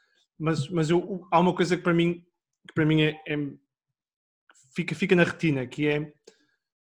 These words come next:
o, o Porto ganha a Taça uefa, come-, vem a, vem a segunda época e o, e o mister Zé Mourinho, <clears throat> acho que é numa conferência de imprensa, lhe perguntam: "Ó, mister, então e agora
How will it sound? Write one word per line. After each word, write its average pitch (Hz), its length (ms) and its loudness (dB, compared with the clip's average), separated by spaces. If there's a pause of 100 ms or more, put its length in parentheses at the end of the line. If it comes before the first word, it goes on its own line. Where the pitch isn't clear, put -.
o, 156 220 -6
o - 20 -4
Porto 165 260 2
ganha 156 220 2
a 147 40 2
Taça 151 180 -2
uefa, 170 400 0 (600)
come-, 170 180 2 (260)
vem 165 160 4
a, 165 80 2
vem 160 200 2
a 156 40 0
segunda 156 240 -2
época 175 360 -2 (100)
e 170 160 -2
o, 165 220 2
e 156 120 -4
o 160 240 0
mister 160 380 -4
Zé 151 120 -2
Mourinho, 160 380 0 (400)
<clears throat> 180 540 0
acho 175 140 -2
que 180 60 -2
é - 20 0
numa 156 120 -2
conferência 147 280 -4
de 151 40 -2
imprensa, 147 240 -2
lhe 143 60 -6
perguntam: 143 420 -6 (460)
"Ó, 226 100 4
mister, 220 260 2
então 220 140 4
e 220 60 8
agora 208 480 0